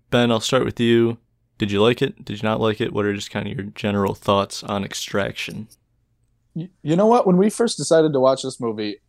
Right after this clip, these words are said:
Speaker 2: I was a little bummed. I was like, "I'm not a big action movie guy unless there's some comedic element."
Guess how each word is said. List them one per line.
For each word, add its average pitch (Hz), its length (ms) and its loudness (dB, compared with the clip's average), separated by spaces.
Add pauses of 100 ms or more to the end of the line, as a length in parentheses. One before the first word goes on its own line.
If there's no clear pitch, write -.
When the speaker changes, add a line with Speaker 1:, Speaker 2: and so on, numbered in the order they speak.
(120)
Speaker 2:
I 120 220 -2
was 113 420 -6
a 135 60 -6
little 135 220 0
bummed. 120 400 -2
I 117 80 -2
was 113 160 -8
like, 113 200 -4
"I'm 151 100 -8
not 151 140 -4
a - 20 -4
big 139 220 -2
action 127 420 -4
movie 117 240 -4
guy 113 280 -2
unless 110 280 -6
there's 113 200 -10
some 117 160 -8
comedic 117 380 -4
element." 135 400 0